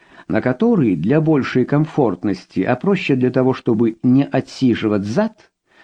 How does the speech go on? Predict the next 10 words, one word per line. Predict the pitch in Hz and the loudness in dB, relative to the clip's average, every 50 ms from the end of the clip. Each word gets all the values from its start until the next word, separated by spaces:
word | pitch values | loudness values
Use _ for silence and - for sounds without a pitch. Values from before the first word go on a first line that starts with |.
| - - - _ _ - | -20 -20 -20 _ _ -12
я | - 139 160 208 240 233 | -6 -2 0 0 0 0
стелил | - - - 214 196 196 214 208 202 - - | -2 -2 0 2 2 4 4 2 2 0 -2
в | - 101 | -6 -4
зависимости | - 190 170 165 156 135 104 - - 98 95 98 - - - | -2 0 2 2 2 2 0 0 0 0 0 0 -2 -2 -2
от | 113 110 - - | -2 -2 0 -2
погоды | 120 120 120 147 190 196 165 180 | -2 0 0 0 0 2 0 0
плащ, | 175 180 - - 82 80 98 123 127 123 120 - - - - - - - | -2 -4 -6 -6 -4 -2 0 0 0 0 -2 -6 -8 -8 -10 -12 -14 -10
пуховку | - - 190 185 185 - 117 113 110 113 - - - 160 | -4 -2 -2 -2 0 0 0 0 0 -2 -4 -4 -2 -2
или | - - 143 156 165 170 | -2 0 0 0 0 0
свитер. | - - - - 65 65 - - 67 - | -2 -6 -8 -6 -6 -6 -6 -10 -14 -14